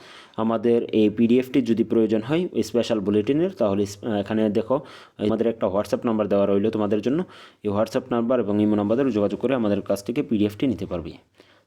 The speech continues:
তো এখানে উল্লেখ করা রয়েছে, দেখো মানবন্টন, মানবন্টনটা তোমরা একটু দেখে নাও। দশটি প্রশ্ন থাকবে, তার মধ্যে পাঁচটির উত্তর দিতে হবে, বিশ করে মান থাকবে তোমাদের একশো, টোটাল একশো নম্বর পরীক্ষা হবে।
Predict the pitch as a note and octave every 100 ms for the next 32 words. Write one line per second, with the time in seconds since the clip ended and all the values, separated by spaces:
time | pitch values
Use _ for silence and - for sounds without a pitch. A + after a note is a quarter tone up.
0 | - G#2 G2+ G2+ - A2 C3 C3+ - A#2
1 | A#2 A#2+ A#2+ B2+ B2+ B2 B2 D#3 C3+ B2+
2 | C3 A2 G2+ G2+ F#2+ D#3+ F3+ A2+ G#2+ G#2+
3 | G#2 G#2 G2+ G2 G#2 G2+ G#2 G#2 G2 -
4 | C3+ F#3 - - - _ A#2 A#2+ D3+ C#3
5 | C3 C3+ C3+ C3 C#3 G#2+ G#2+ G2+ F#2 A2+
6 | - A#2+ A#2 A#2+ A2 A2 A#2+ B2 C#3 A2+
7 | A#2+ - C3+ B2 A2 G2+ A2+ D#3 C3+ G#2+
8 | A2 - - G2+ - - - - _ -
9 | A2 A#2+ A2+ - A#2+ A2 A2 A2 A2+ -
10 | C3 E3+